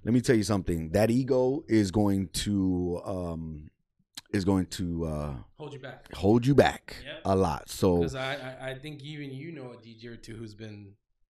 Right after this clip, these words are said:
Speaker 1: Mm-hmm.
Speaker 2: a little too caught up in what they, they think they know,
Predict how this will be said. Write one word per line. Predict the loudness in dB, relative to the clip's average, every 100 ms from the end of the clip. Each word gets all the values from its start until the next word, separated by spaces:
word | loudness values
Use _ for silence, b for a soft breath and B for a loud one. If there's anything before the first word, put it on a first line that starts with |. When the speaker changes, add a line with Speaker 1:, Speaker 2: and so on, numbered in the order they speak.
| -2
Speaker 1:
Mm-hmm. | 0 0 0
Speaker 2:
a |
little | -2 -4
too | -10 -14
caught | -12 -12 -10
up | -10 -12
in | -14
what | -16
they, | -16 -18 -20 _ _ _ _
they | -16 -16 -12
think | -14 -12
they | -14
know, | -12 -10 -12 -14